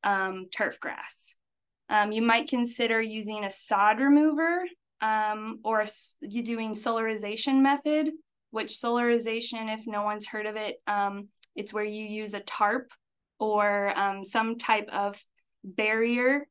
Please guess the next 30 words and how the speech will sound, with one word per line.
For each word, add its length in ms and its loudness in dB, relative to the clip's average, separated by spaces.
and 160 -8
you 120 -8
put 140 -4
it 120 -2
on 140 0
the 80 -4
ground 520 2
and, 520 -4
um, 320 -4
you 120 -10
stop 380 2
the 240 0
grass 320 0
from 200 -10
growing 580 -6
by 440 0
smothering 520 0
it 140 -6
essentially. 500 -4
So 140 -2
you 200 -6
would 140 -6
do 140 -8
that 220 2
in 100 -6
kind 160 -2
of 60 -6
the 60 0
hot 360 4
parts 500 -2